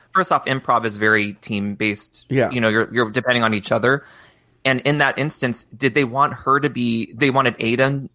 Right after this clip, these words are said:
Speaker 1: to be the one to start the sentences and then they lead, or did they have a system where Britta starts one, Sherry starts one, Aiden starts, like, we just weren't in,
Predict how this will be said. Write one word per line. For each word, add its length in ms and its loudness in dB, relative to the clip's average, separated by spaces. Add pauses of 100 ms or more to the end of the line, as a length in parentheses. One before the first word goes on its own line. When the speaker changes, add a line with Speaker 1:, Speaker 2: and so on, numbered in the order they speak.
Speaker 1:
to 140 -4
be 200 -2
the 140 0
one 400 0 (480)
to 180 -2
start 460 0
the 80 0
sentences 560 -2
and 100 2
then 80 4
they 140 2
lead, 240 0
or 100 4
did 180 -2
they 100 2
have 160 2
a 40 -2
system 340 -2
where 320 2 (280)
Britta 200 4
starts 520 0
one, 520 0 (280)
Sherry 280 2
starts 260 0
one, 180 2
Aiden 300 -4
starts, 200 -4
like, 240 0
we 80 0
just 200 -4
weren't 200 2
in, 340 0